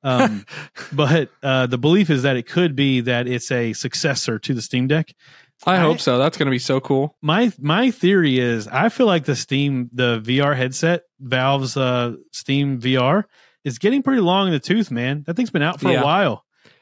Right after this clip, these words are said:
Speaker 2: It has
Speaker 1: And
Speaker 2: been.
Speaker 1: it has good specs, but it also, it requires a wire to your computer. It requires the sensors, and it, it's like,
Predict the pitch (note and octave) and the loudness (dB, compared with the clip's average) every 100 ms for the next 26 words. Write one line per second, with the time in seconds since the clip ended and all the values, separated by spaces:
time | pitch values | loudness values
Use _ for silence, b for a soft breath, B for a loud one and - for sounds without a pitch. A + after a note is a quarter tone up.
0 | b - D#3 D#3+ E3 E3+ B2+ B2+ - _ | b -2 0 2 2 0 -2 -6 -12 _
1 | _ E3+ F3+ F3 G3+ G#3 - F#3+ - - | _ -2 2 2 2 0 2 2 0 0
2 | D3 G#3 - - - - C3+ D#3+ D#3+ D3+ | 0 0 -4 -14 -16 -6 0 2 2 -2
3 | - D#3+ D#3+ D#3 D#3+ D#3+ F#3 F3 F3 - | -4 -2 -2 0 0 0 0 2 0 -4
4 | D#3+ C#3 C#3 - C#3+ E3 F#3+ G3 D3+ C3+ | -4 -4 -4 0 0 2 0 0 0 2
5 | B2+ B2+ D#3+ E3+ _ - C#3 C#3 C3+ C#3 | 2 0 0 -4 _ -4 -2 0 -2 -4
6 | C3 A#2+ A#2+ D3 b b b _ - D3 | -2 -2 -2 -4 b b b _ -4 -2
7 | D3 - C#3+ D#3+ F3 D#3+ E3 - F3+ - | -2 0 2 2 2 0 -2 0 -2 -2
8 | C#3 B2+ E3 - - _ C#3 C#3+ C#3+ C#3+ | 0 0 0 -4 -12 _ -4 -2 0 -2
9 | C#3 C3+ - D#3 D3 - D#3+ D3+ A#2+ - | -4 -8 -4 -4 -4 -2 -2 0 -4 -12
10 | - D#3 D#3 | -4 0 0